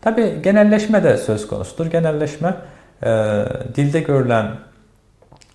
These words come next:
özel bir adın genelleşme s-, e, sonucu bir tür adına ya da sıfata dönüşmesi hadisedir. Daha çok bunlar kaynak, ürün veya marka adlarında kullanıyorsunuz, kullanıyoruz. İşte ne bileyim, işte kağıt mendil yerine bazen selpak deniyor.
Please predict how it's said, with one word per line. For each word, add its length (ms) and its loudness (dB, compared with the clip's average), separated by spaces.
özel 400 4
bir 180 0
adın 240 -4
genelleşme 640 -2
s-, 1000 -14
e, 280 -4
sonucu 480 -4
bir 280 0
tür 260 -4
adına 260 -2
ya 100 0
da 80 -2
sıfata 480 -6
dönüşmesi 480 -8
hadisedir. 640 -4
Daha 180 2
çok 220 -4
bunlar 320 -2
kaynak, 500 -2
ürün 360 -4
veya 200 0
marka 380 0
adlarında 540 -4
kullanıyorsunuz, 840 -10
kullanıyoruz. 680 -4
İşte 240 -6
ne 120 0
bileyim, 240 -4
işte 440 -8
kağıt 360 0
mendil 340 -2
yerine 300 -4
bazen 260 -2
selpak 520 -4
deniyor. 300 -10